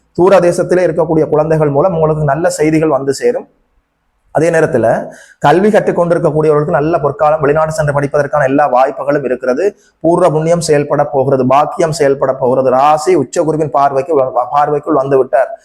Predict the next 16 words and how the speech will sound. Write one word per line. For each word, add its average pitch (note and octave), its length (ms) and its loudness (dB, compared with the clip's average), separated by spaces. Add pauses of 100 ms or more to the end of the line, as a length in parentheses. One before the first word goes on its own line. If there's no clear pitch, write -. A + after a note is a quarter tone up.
(220)
உண்மையாக, D3 460 0
உண்மையாக D#3+ 340 2
சொல்றேன், B2+ 400 -2 (640)
விருச்சிக C#3+ 280 0
ராசிக்காரர்கள் D#3+ 760 2 (400)
தேவையில்லாம F3 560 2
ஏதாவது E3+ 400 2
மனதுல E3 360 0
குழப்பம் E3+ 380 0
இருந்தால் D#3+ 360 0
அனைத்தையும் E3 360 -2
அப்படியே D#3 260 -2
மூட்டை F3 360 0
கட்டி E3+ 260 -2
ஓரமாக D#3 440 2
வைத்துவிட்டு C3+ 560 -2